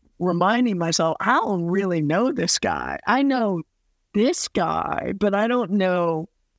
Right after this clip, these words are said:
I don't know that actor." And I mean, even in, like, personally, when I'm at home watching a show that I like or something, I have to constantly remember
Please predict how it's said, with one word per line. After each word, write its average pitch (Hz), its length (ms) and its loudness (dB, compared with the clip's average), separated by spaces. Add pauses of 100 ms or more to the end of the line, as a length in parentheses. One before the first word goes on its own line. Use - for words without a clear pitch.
(160)
I 208 100 4
don't 226 260 0
know 208 320 0
that 165 300 0 (220)
actor." 170 460 0
And 233 200 0
I 269 80 0
mean, 269 200 0
even 269 520 0 (360)
in, 220 260 2
like, 190 420 0 (360)
personally, 214 480 0
when 160 180 0
I'm 180 180 0
at 175 160 -2
home 208 360 0
watching 160 420 0
a 151 40 0
show 165 280 0
that 151 160 0
I 139 140 -2
like 202 400 0
or 160 80 -2
something, 160 560 -4 (300)
I 185 100 2
have 190 100 0
to - 100 0
constantly 175 640 0
remember 160 720 0